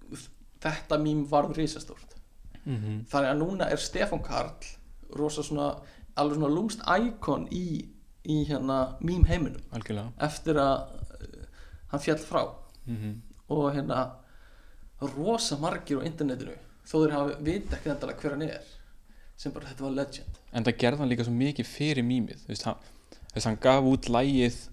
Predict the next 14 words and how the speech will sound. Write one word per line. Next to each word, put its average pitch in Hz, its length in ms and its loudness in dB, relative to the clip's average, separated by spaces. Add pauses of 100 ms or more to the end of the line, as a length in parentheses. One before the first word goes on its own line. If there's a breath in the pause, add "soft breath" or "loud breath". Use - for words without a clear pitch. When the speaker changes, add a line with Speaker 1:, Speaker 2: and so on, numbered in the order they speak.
(140)
Speaker 2:
án 127 160 4
Speaker 1:
Mhm. 135 60 2
Speaker 2:
söngs, 110 580 -2
þú - 40 -6
veist, 110 220 0
hann 113 220 -2
gaf 127 180 4
út, 123 140 2
þú - 80 -14
veist, 117 180 -6
öll, - 220 -2 (240)
þú 131 60 -4
veist, - 280 -6 (440 soft breath)
hljóðfæra 131 420 4